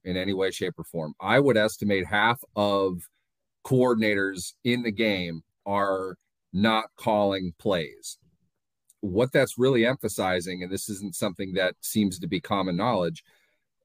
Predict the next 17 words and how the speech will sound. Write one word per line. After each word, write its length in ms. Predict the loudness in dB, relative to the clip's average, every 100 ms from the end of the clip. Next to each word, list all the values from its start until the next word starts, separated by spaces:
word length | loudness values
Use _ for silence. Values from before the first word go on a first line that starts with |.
| _ -8
a, 80 | -6 -6 -6 -4
a, 140 | 0 2 2
a 100 | 2
coordinator's 540 | 6 6 6 4 2
job 340 | 4 6 6
is 140 | 2 0
not 220 | 0 -2 _ -12
solely 520 | -4 4 6 6 2
to 100 | -2
call 260 | 0 0 2
plays. 500 | 2 0 0 -12 -20 _ _ _ _
Coordinator's 400 | 4 6 6 4
job 240 | 4 2 2
is 100 | -2
putting 320 | 2 4 4
the 120 | 2
entire 560 | 0 0 2 4 2